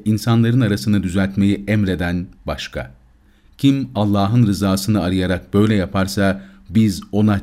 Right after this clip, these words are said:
çok büyük bir ecir vereceğiz. Nisa suresi yüz on dördüncü ayet.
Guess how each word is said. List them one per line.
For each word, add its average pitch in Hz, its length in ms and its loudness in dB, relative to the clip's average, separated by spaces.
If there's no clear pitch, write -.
çok 135 380 -4
büyük 104 320 0
bir 104 300 0
ecir 92 340 0
vereceğiz. 64 580 -8
Nisa 104 380 2
suresi 69 460 -6
yüz 101 360 2
on 110 180 2
dördüncü 73 440 -6
ayet. 57 480 -10